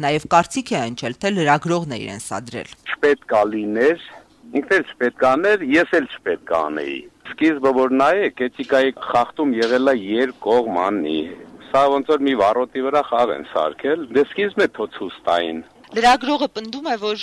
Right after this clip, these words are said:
Speaker 1: ամբողջությամբ է ուղղակի սկզբից օպերատորը
Speaker 2: Լրագրողը
Speaker 1: չի կարողացել
Speaker 2: ցույց
Speaker 1: միանալ։
Speaker 2: Մենք ունենք վկաներ, բայց ո միլիցիայում չենք բերենք, վկաներին մտցնենք հանձնաժողով, բան։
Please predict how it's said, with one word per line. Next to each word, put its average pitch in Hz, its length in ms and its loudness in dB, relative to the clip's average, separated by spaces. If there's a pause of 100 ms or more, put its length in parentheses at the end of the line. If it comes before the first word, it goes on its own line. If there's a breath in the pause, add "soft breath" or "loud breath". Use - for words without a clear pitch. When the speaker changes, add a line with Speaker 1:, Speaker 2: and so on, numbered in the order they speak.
(120)
Speaker 1:
ամբողջությամբ 202 880 -4
է 247 100 2
ուղղակի 208 320 -2
սկզբից 202 560 -10
օպերատորը 175 520 2
Speaker 2:
Լրագրողը 131 200 2
Speaker 1:
չի 151 200 4
կարողացել 135 600 2
Speaker 2:
ցույց 143 120 -16
Speaker 1:
միանալ։ 127 420 -10 (420)
Speaker 2:
Մենք 147 240 2
ունենք 147 340 4
վկաներ, 120 580 2
բայց 110 200 0
ո 123 160 0
միլիցիայում 139 560 -2
չենք 82 260 -4
բերենք, 65 420 -2
վկաներին 113 680 -2
մտցնենք 110 560 -4
հանձնաժողով, 104 800 -2
բան։ 104 300 -4